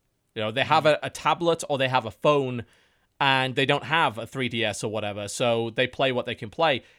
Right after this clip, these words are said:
Speaker 1: You know, my, my son has a, has a three D S and also has a laptop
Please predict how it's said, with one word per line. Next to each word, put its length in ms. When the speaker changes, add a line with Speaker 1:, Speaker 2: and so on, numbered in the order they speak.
Speaker 1:
You 60
know, 60
my, 200
my 160
son 340
has 760
a, 640
has 240
a 20
three 180
D 140
S 280
and 180
also 380
has 680
a 680
laptop 460